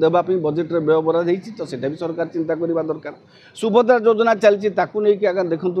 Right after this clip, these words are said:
ନାନା, ନାନା ପ୍ରକାର କେଁ କାଁ ସବୁ ଶୁଣିବାକୁ ମିଳୁଛି। ତେଣୁ ଯେକୌଣସି ଯୋଜନା ହେଉଛି ନିହାତି ସରକାରୀ ଯୋଜନା କାର୍ଯ୍ୟକାରୀ ହେଲାବେଳେ କିଛିଟା ଦୋଷ ତ୍ରୁଟି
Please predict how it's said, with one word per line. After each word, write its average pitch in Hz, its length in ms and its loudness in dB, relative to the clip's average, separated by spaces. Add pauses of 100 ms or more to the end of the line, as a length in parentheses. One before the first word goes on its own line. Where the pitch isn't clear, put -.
(100)
ନାନା, 165 200 0 (400)
ନାନା 165 240 2
ପ୍ରକାର 160 220 -4 (100)
କେଁ 170 120 -2 (160)
କାଁ 160 160 -2 (200)
ସବୁ 156 160 -10 (120)
ଶୁଣିବାକୁ 165 420 -2
ମିଳୁଛି। 156 280 -4 (500)
ତେଣୁ 330 140 0 (160)
ଯେକୌଣସି 294 640 4 (100)
ଯୋଜନା 185 380 2
ହେଉଛି 156 280 -4 (320)
ନିହାତି 175 340 2 (200)
ସରକାରୀ 143 380 0 (100)
ଯୋଜନା 156 280 0 (100)
କାର୍ଯ୍ୟକାରୀ 170 440 -2
ହେଲାବେଳେ 175 360 -4
କିଛିଟା 190 280 -8 (100)
ଦୋଷ 180 140 -6 (120)
ତ୍ରୁଟି 220 240 -10